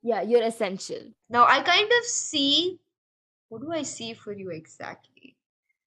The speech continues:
Speaker 2: I feel like it's either fire or wind. I can't decide, but it's more towards fire.
Speaker 1: Really?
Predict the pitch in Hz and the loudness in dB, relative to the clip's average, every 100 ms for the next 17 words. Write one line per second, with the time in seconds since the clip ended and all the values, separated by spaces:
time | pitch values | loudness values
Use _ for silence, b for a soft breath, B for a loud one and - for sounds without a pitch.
0 | _ _ - 262 - 330 381 453 440 440 | _ _ -2 -2 0 2 4 2 2 -2
1 | - 277 285 277 320 320 - 196 180 214 | -2 -4 -2 0 -2 -2 -4 2 2 2
2 | 247 277 302 - 233 214 196 190 208 302 | 2 0 -2 -4 -6 -8 -8 -8 -8 -14
3 | - - 262 262 - 294 311 370 294 277 | -10 -4 -4 -4 -4 0 0 -2 -4 -6
4 | - 214 180 131 95 _ _ - 294 330 | -4 -2 -2 -4 -10 _ _ -6 -4 -4
5 | - 294 320 359 370 311 311 311 - - | -6 -2 0 0 -2 0 -2 -2 -6 -4
6 | 196 185 - - _ _ _ _ _ _ | -2 -2 -6 -12 _ _ _ _ _ _
7 | _ _ _ _ _ _ 190 196 208 247 | _ _ _ _ _ _ 0 2 2 -2
8 | 294 | -6